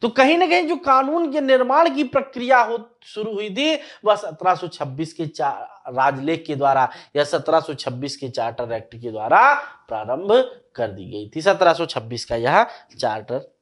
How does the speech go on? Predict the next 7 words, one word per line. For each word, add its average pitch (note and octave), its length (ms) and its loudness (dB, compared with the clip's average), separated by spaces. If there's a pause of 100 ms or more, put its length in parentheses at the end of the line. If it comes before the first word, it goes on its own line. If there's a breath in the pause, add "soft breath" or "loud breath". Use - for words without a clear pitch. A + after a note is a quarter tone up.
(100)
एक्ट - 280 -14
है। A#2+ 160 -12 (320 loud breath)
तो F#3+ 60 0
तीनों B3 300 4
प्रेसिडेंसी A3 680 2
के A3+ 100 0
लिए C4+ 320 6